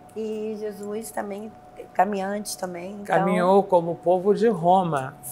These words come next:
Speaker 2: que é o
Speaker 1: Sim,
Speaker 2: verdadeiro
Speaker 1: sim,
Speaker 2: nome do
Speaker 1: sim.
Speaker 2: povo cigano.
Speaker 1: Então eu abro as minhas portas lá pra todas as religiões que queiram conhecer a dança cigana e com isso quebrar o preconceito,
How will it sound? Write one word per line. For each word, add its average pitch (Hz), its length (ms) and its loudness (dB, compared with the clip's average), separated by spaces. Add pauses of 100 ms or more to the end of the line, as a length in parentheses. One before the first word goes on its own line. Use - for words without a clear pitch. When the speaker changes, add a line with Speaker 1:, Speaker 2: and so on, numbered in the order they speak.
(140)
Speaker 2:
que 151 100 0
é 160 100 2
o 160 60 4
Speaker 1:
Sim, 143 60 0
Speaker 2:
verdadeiro 170 580 6
Speaker 1:
sim, 196 60 2
Speaker 2:
nome 175 300 0
do 190 140 0
Speaker 1:
sim. - 60 -8
Speaker 2:
povo 190 260 0
cigano. 165 600 -4
Speaker 1:
Então 370 360 -6
eu 370 180 2
abro 262 240 4
as 269 60 -6
minhas 254 260 -8
portas 208 460 2
lá 208 180 0
pra 226 120 -8
todas 233 440 -6
as 202 120 -2
religiões 175 720 -10 (560)
que 202 380 -6 (100)
queiram 240 340 -4
conhecer 208 760 -8 (220)
a 175 140 -2
dança 233 400 -6
cigana 180 500 -10
e 196 40 -12
com 226 260 -4
isso 247 460 -6 (420)
quebrar 220 300 6
o - 20 0
preconceito, 233 1000 -4